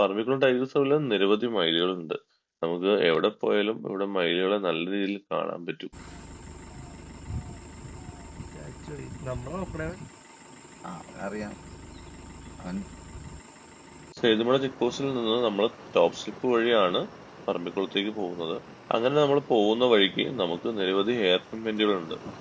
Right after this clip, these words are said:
Speaker 1: ഏതാണ്ട് ഒരു പത്ത് പതിനഞ്ചോളം ഹെയർ പിൻ വെന്റുകൾ ഈ വഴിയിലുണ്ട്. അതുകൊണ്ട് തന്നെ ഇങ്ങോട്ട് വരുന്നവർ എപ്പോഴും യാത്രയിൽ സൂക്ഷിച്ചു വരാൻ നോക്കുക.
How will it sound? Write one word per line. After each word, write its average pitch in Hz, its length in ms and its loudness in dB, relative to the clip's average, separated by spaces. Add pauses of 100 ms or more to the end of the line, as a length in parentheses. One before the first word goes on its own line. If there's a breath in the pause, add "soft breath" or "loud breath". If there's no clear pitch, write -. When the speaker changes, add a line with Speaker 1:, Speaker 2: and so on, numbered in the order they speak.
(180)
Speaker 1:
ഏതാണ്ട് 98 240 0
ഒരു 117 100 0 (100)
പത്ത് 104 260 4
പതിനഞ്ചോളം 110 600 4
ഹെയർ 98 300 4
പിൻ 110 140 -6
വെന്റുകൾ 110 300 0
ഈ 98 100 2
വഴിയിലുണ്ട്. 87 600 0 (400)
അതുകൊണ്ട് 104 320 -2
തന്നെ 120 120 -4
ഇങ്ങോട്ട് 107 280 -2
വരുന്നവർ 107 480 0
എപ്പോഴും 107 420 -4
യാത്രയിൽ 95 460 0
സൂക്ഷിച്ചു 101 500 -6
വരാൻ 101 240 4
നോക്കുക. - 460 -2